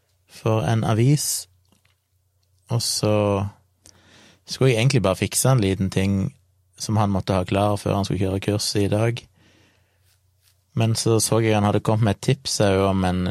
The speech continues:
ny funksjon som hadde vært kult å ha i Newsflow. Og når jeg ser sånt, så blir jeg alltid litt gira og tenker, "Ja, vi finner ut hvordan jeg kan løse det." Så jeg begynte på det,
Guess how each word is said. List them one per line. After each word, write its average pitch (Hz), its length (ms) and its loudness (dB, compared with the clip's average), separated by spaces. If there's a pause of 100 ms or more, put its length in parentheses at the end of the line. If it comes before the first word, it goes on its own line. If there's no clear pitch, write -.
ny 92 220 0
funksjon 104 640 0 (1080)
som - 120 -4
hadde 95 160 0
vært 95 160 -2
kult 101 240 -2
å 95 80 0
ha 98 120 0 (440)
i 101 240 -4 (320)
Newsflow. 104 640 -2 (1400)
Og 104 200 0
når 107 160 2
jeg - 40 -10
ser 123 240 2
sånt, 95 340 0
så - 140 -2
blir 98 160 2
jeg 95 80 0
alltid 92 220 0
litt 95 180 -2
gira 92 220 -2
og 95 80 -2
tenker, 98 240 -2
"Ja, 107 80 2
vi 95 100 -2
finner 95 220 -2
ut - 80 -6
hvordan 95 160 -4
jeg - 80 -6
kan 92 240 -2 (240)
løse 95 420 0
det." 98 140 0 (1500)
Så - 120 -2
jeg 120 100 2
begynte 135 300 2
på - 80 2
det, 160 200 4